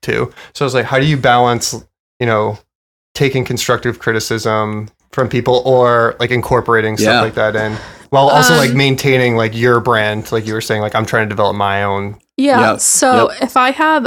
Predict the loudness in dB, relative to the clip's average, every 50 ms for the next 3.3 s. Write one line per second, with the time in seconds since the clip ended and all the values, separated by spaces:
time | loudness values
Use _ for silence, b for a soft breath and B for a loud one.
0 | -4 -4 -2 2 2 2 2 0 -2 -2 -4 -6 -4 -4 -4 -4 -2 -4 -2 -2
1 | -2 -2 -2 -2 -4 -4 -2 -2 -2 -2 -4 -4 -4 -2 -2 0 0 0 0 -2
2 | -2 -2 0 0 2 2 0 0 0 0 0 0 0 0 -2 -4 -4 -4 -6 -4
3 | -4 -4 -4 -4 -4 -6